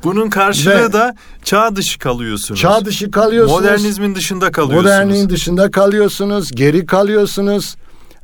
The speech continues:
Speaker 2: Efendim, devlet düşmanı oluyorsunuz, vatan haini oluyorsunuz. Yani bütün kötülükleri üzerinizde
Speaker 1: Mürteci
Speaker 2: taşıyan,
Speaker 1: oluyorsunuz.
Speaker 2: tamamıyla
Speaker 1: Evet.
Speaker 2: öteke-, ötekileştirilen bir şey oluyor. Nasıl ki o tekfirciler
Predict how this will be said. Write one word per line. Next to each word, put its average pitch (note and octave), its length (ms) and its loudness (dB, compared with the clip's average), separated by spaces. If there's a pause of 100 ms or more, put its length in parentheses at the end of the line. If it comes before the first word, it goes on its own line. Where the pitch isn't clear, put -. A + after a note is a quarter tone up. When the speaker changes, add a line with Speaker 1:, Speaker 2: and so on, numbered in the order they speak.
(100)
Speaker 2:
Efendim, F3 680 0
devlet F3 440 0
düşmanı D3 440 -2
oluyorsunuz, G3 720 0
vatan C#3+ 320 0
haini D3 320 2
oluyorsunuz. G3 800 0 (560)
Yani E3+ 280 0
bütün G#3+ 260 2
kötülükleri G3+ 600 0
üzerinizde E3+ 720 0
Speaker 1:
Mürteci F#3+ 240 2
Speaker 2:
taşıyan, D#3+ 280 2
Speaker 1:
oluyorsunuz. C3+ 800 -6 (180)
Speaker 2:
tamamıyla G3 560 2
Speaker 1:
Evet. G3+ 100 -2
Speaker 2:
öteke-, F3 500 -2
ötekileştirilen E3+ 960 0
bir D3 40 -2
şey D#3 180 0
oluyor. B2 340 0
Nasıl E3+ 340 0
ki B2 180 -10
o B2 320 -6 (560)
tekfirciler E3 920 0